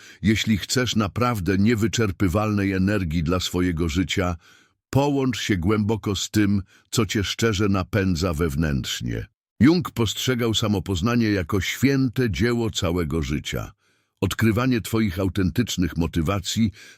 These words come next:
to nie pojedyncze i izolowane wydarzenie, ale dynamiczny i ciągły proces. Stale się zmieniasz, rozwijasz, ewoluujesz i twoje wewnętrzne motywacje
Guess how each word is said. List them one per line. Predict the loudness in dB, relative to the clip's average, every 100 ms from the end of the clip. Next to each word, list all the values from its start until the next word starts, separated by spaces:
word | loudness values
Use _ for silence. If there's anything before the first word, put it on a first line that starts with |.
| -2
to | 2
nie | 4 4
pojedyncze | 2 0 0 2 2 2 0 -2
i | -2 0
izolowane | 0 0 0 0 0 -2
wydarzenie, | 0 -2 -2 -2 0 0 -2 -6 -20 -20 -4
ale | 0 0
dynamiczny | 2 2 2 2 0 0 0 0 0 -6 _
i | -2
ciągły | 0 0 2 0 0 -2
proces. | -4 -6 -6 -6 -6 -10 _ _ _ _ -4
Stale | -2 0 0 0
się | 0
zmieniasz, | 0 2 2 2 0 -4 -8 _ -4
rozwijasz, | 0 2 2 2 2 0 -4 -8 -14 -8 0
ewoluujesz | 2 2 2 2 2 0 -2 -6 -12 _ -14 -2
i | -2
twoje | 2 2 2
wewnętrzne | 2 0 2 0 0 0
motywacje | 0 0 0 -2 -2 -2